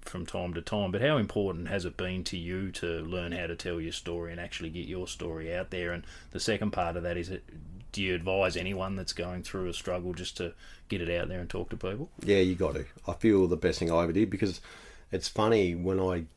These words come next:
Speaker 2: done my first pod with you, I thought, "Oh, yeah, you know what, I'm just gonna throw it out there. I actually have nothing to lose anymore. I don't care."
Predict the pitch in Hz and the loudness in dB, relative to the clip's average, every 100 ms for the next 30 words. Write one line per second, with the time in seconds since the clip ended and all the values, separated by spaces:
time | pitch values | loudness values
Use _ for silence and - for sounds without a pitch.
0 | - - 87 90 80 - 87 - - 92 | -8 0 2 2 -2 -2 -2 -2 -2 -2
1 | 95 92 - 82 78 80 - 87 85 90 | 0 -2 -4 -4 -4 -4 -4 -4 -2 0
2 | 85 82 85 92 87 80 90 120 - 85 | 0 2 2 2 2 2 0 -2 0 0
3 | - 82 73 80 - 85 - 73 69 92 | 2 2 4 2 2 0 0 0 2 0
4 | - 85 78 - 82 85 90 87 82 76 | 0 0 0 -2 -2 0 0 2 0 2
5 | 80 82 78 - - 80 80 76 78 78 | 2 2 -2 -6 -6 -4 -2 0 0 -2
6 | - 82 - 82 80 - 78 - | -4 -6 -4 -4 -4 -4 -4 -4